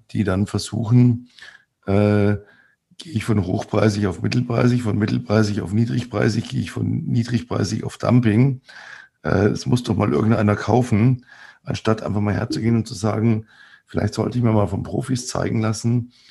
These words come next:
was ich ändern muss, wo liegen eigentlich meine Fähigkeiten, bin ich berechtigt, irgendetwas zu coachen, denn das ist die Voraussetzung, und habe ich die Berechtigung,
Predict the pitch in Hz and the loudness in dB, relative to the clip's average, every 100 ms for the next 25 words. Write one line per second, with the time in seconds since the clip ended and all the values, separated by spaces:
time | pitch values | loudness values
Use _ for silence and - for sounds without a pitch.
0 | _ _ - - - - - 123 101 92 | _ _ -6 -6 -8 -4 0 2 0 0
1 | 117 127 - - _ - _ _ - 113 | 0 -2 -8 -14 _ -20 _ _ 0 2
2 | 113 120 120 - 107 104 - - - - | 4 2 0 0 -2 -4 -6 -4 -2 -2
3 | 127 - 98 104 117 123 - - _ - | -2 -4 -4 0 0 -2 -6 -20 _ -6
4 | - 113 - - 123 - - - - - | 0 0 -2 0 0 0 -4 -2 -2 0
5 | - - - - - - - 117 - 139 | -2 -4 -8 -10 -10 -6 -2 0 0 -2
6 | 82 180 - _ _ - 104 104 117 - | -2 -4 -8 _ _ -2 2 2 0 -6
7 | 90 87 98 123 117 90 - 156 131 - | -4 0 2 2 2 -2 -2 -2 -2 -8
8 | - - - 123 131 156 120 123 92 104 | -20 -20 -12 -2 0 0 -2 -4 -2 -4
9 | - 127 113 117 | -6 -4 -2 -2